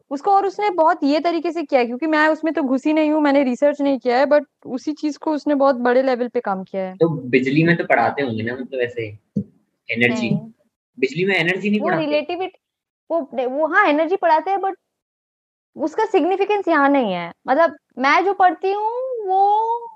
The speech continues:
Speaker 1: अलग है इस चीज
Speaker 2: उसमें
Speaker 1: से,
Speaker 2: क्या
Speaker 1: तुम लोग
Speaker 2: लगाते
Speaker 1: बात,
Speaker 2: हैं?
Speaker 1: बात कर
Speaker 2: बिजली में क्या लगाते हैं?
Speaker 1: तुम अगर मेरे को पूछते हो इलेक्ट्रिकल एनर्जी basically क्या है, तो मैं तुमको यही बोलूंगी कि तुम जो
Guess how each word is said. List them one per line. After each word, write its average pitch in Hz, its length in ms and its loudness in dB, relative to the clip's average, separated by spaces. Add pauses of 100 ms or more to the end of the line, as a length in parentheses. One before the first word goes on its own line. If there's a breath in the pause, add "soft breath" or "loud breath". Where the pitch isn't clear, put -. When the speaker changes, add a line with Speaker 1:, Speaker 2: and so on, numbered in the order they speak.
(120)
Speaker 1:
अलग 320 300 4
है 208 300 -2
इस - 180 -10
चीज - 60 -20
Speaker 2:
उसमें 160 260 0
Speaker 1:
से, 208 60 -2
Speaker 2:
क्या 151 140 2
Speaker 1:
तुम 131 80 0
लोग 120 100 0
Speaker 2:
लगाते 196 260 2
Speaker 1:
बात, 196 120 0
Speaker 2:
हैं? - 60 -12
Speaker 1:
बात - 40 -18
कर 180 360 -10 (320)
Speaker 2:
बिजली 143 320 0
में 160 160 -2
क्या 139 140 0
लगाते 107 400 -8
हैं? 107 220 -12 (1700)
Speaker 1:
तुम 285 160 4
अगर 302 140 6
मेरे 285 180 2
को 311 100 -4
पूछते 302 360 -6
हो 302 100 2
इलेक्ट्रिकल 285 500 0
एनर्जी 285 360 0
basically 262 560 0
क्या 233 160 2
है, 180 240 -4 (560)
तो 269 60 -4
मैं 294 120 0
तुमको 302 200 -2
यही 311 220 2
बोलूंगी 311 420 0
कि 311 120 -4
तुम 294 340 -4
जो 285 360 2